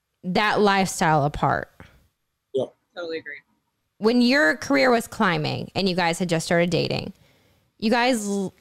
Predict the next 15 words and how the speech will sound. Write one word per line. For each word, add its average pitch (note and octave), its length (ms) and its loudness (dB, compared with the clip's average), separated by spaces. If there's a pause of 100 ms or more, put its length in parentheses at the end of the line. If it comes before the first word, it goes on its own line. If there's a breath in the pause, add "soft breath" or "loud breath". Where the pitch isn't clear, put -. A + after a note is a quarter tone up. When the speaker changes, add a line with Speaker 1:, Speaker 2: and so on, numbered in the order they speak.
(120)
Speaker 1:
led F#3+ 600 0 (880)
a A3 60 2
more F4 200 6
normal A3+ 560 4
life D#3+ 400 -2
probably E3 260 2
back D#3 280 -2
then. - 360 -6 (340)
Now G3+ 300 2
it's, G#3+ 200 -4
like, F#3 200 -2
the F3 80 0
chaotic E3+ 600 0
life D#3 400 -2
of D3 380 -4